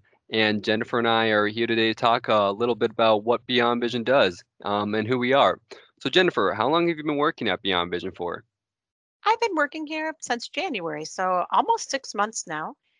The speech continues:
Speaker 2: And I am a blind person, and I am really excited to be doing recruiting. This is the first job where I've done recruiting, um, before I did admissions coordinating. So it was a great transition for me.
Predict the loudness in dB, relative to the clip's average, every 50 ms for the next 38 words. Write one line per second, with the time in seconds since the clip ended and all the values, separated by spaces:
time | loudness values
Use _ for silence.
0 | _ _ _ _ _ -4 -2 0 0 0 0 -2 -4 -6 -4 0 0 2 2 0
1 | -2 -6 -8 -8 -6 -4 -4 -4 -4 -6 -6 -6 -6 -4 -4 -6 -8 -8 -8 -10
2 | -14 -18 _ _ -12 -8 -8 -6 -4 -4 -4 -6 -6 -8 -12 -10 -6 -2 0 2
3 | 2 2 0 -2 -4 -6 -8 -12 -8 -6 -4 -2 -2 -2 -2 -2 -4 -4 -4 -4
4 | -4 -4 -6 -10 -12 -12 -12 -12 -12 -12 -12 -12 -12 -14 -14 -12 -10 -8 -8 -8
5 | -8 -8 -10 -10 -10 -12 -10 -10 -12 -10 -8 -10 -10 -10 -10 -6 -4 -2 -2 -4
6 | -4 -6 -8 -8 -8 -8 -8 -8 -8 -8 -10 -14 -16 _ _ _ -20 -18 -18 -16
7 | -14 -12 -10 -6 -4 -4 -4 -4 -6 -10 -8 -6 -6 -6 -6 -8 -12 -16 -10 -6
8 | -4 -2 -2 -2 -4 -4 -8 -10 -10 -10 -12 -14 -14 -10 -8 -8 -8 -8 -10 -14
9 | -14 -16 -14 _ -10 -8 -8 -8 -10 -12 -12 -12 -14 -12 -12 -10 -10 -10 -10 -12
10 | -6 -4 -4 -4 -4 -4 -4 -4 -4 -4 -6 -10 -12 -12 -12 -14 -14 _ -16 -14
11 | -14 -16 -20 -20